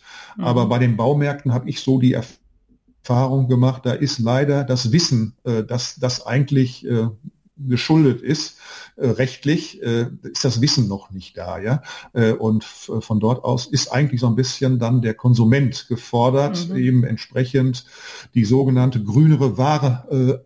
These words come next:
Speaker 2: äh, im technischen Bereich abzurufen, ja, die auch dann nachhaltiger ist.
Speaker 1: Mhm. Ja, also es ist total spannend, weil also mir war das wirklich überhaupt nicht bewusst
Speaker 2: Mhm.
Speaker 1: und es ist ja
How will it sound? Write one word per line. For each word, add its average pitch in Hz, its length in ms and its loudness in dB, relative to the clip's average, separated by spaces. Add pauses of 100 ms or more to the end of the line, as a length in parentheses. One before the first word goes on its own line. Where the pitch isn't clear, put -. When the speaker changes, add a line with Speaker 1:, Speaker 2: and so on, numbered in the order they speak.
Speaker 2:
äh, - 60 -14
im 131 100 0
technischen 135 440 -2
Bereich 120 400 -2
abzurufen, 90 680 -10
ja, 101 120 -8
die 107 240 -4
auch 101 140 -14
dann 107 200 -2
nachhaltiger 98 640 -4
ist. - 320 -18
Speaker 1:
Mhm. 180 320 -10 (380)
Ja, 165 120 0
also 170 180 -4
es 170 80 -12
ist - 100 -20
total 196 400 -4
spannend, 185 480 -4
weil 156 120 -6
also 156 280 -12
mir 170 180 -8
war 170 140 -2
das - 180 -14
wirklich 175 300 -10
überhaupt 165 500 -4
nicht - 300 -6
bewusst - 480 0
Speaker 2:
Mhm. 175 60 -8
Speaker 1:
und 170 60 -6
es 170 120 -10
ist 170 180 -10
ja 180 300 2